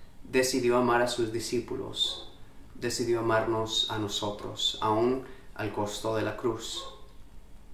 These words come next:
Como discípulos, como hijos e hijas de Dios,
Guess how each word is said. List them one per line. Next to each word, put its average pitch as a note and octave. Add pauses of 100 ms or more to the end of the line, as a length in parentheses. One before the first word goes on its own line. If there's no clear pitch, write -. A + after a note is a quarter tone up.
(1160)
Como B2
discípulos, C#3
como A#2 (280)
hijos C3+
e B2
hijas A#2+
de G#2
Dios, G#2